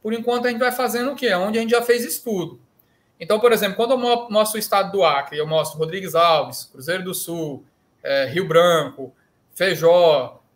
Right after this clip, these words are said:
é, é, Marechal Tamaturgo, é, é lugares onde a gente já fez pesquisa. Não quer dizer que os outros lugares não tenham. Não quer dizer que os outros lugares não tenham. Mas eu ainda não fiz uma pesquisa em um local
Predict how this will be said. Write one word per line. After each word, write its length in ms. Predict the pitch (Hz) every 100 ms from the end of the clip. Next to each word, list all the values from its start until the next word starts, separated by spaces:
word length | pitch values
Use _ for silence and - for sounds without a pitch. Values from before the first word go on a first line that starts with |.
| -
é, 760 | 135 131 131 131 131 127 123 123 _ _ _ _ _ _ _ _ _ _ _
é, 300 | 165 143 139
Marechal 420 | 143 151 160 180
Tamaturgo, 760 | 180 175 160 175 190 165 143 - _ _ _
é, 420 | 196 202 190 190
é 40 | 226
lugares 440 | 254 208 220 254
onde 160 | 247 240
a 40 |
gente 160 | 240 240
já 280 | 208 247 370
fez 320 | - 330 330
pesquisa. 600 | 381 370 214 180 151 127 _ _ _ _ -
Não 80 | 180
quer 160 | 240
dizer 200 | 233 247
que 80 | 247
os 120 | 226
outros 260 | 240 240 233
lugares 460 | 233 214 220 233
não 280 | 202 233 320
tenham. 440 | - 220 170 143 127 _ _
Não 80 | 156
quer 160 | 165
dizer 220 | 180 165 190
que 60 |
os 80 | 185
outros 200 | 190 190
lugares 300 | 190 175 175
não 140 | 202
tenham. 340 | 262 160 139 127 _ _ _ _ -
Mas 260 | 165 180
eu 160 | 240 254
ainda 420 | 262 226 277 269
não 480 | 254 277 320 403 415
fiz 760 | - - - - - 247 269 247
uma 220 | 247 226
pesquisa 540 | 240 233 220 220 185
em 120 | 202 247
um 120 | 311
local 680 | 254 196 185 170 175 -